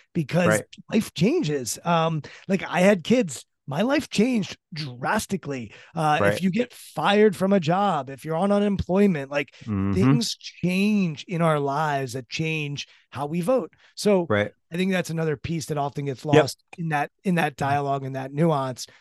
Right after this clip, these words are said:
Speaker 1: But your point, I hadn't thought of until you had brought it up. So thanks for
Speaker 2: Yeah. No, so it's like the age effect more times than not is what's creating these differences, but then we misinterpret it as a generational difference when it's not.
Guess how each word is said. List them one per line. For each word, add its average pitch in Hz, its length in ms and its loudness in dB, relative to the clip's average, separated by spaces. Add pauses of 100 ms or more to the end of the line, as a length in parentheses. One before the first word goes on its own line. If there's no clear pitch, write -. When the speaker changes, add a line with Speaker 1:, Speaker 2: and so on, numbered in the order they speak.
(140)
Speaker 1:
But 160 280 -4
your 190 180 6
point, 165 480 0 (300)
I 151 100 -2
hadn't 147 400 -2
thought 135 200 -4
of 127 120 -8
until 131 260 -4
you 127 100 0
had 123 100 -4
brought 120 200 -6
it 110 80 -12
up. 110 160 -12
So - 140 -10 (100)
thanks 120 220 -10
for 120 160 -14
Speaker 2:
Yeah. 120 160 2 (720)
No, 127 240 8
so 131 240 4
it's 123 220 4
like 113 280 2
the 117 220 -2
age 127 240 4
effect 139 380 2
more 120 220 4
times 110 360 0
than 107 140 -2
not 98 320 -2
is 98 180 -6
what's 101 440 -4 (460)
creating 120 480 2
these 127 200 4
differences, 139 720 -2
but - 160 0
then 113 160 2
we 104 300 -2 (200)
misinterpret 117 880 0
it 98 220 -2
as 101 240 -4
a 104 40 -6
generational 92 720 -4
difference 90 380 -6
when 90 80 -4
it's 87 200 -4
not. 117 300 4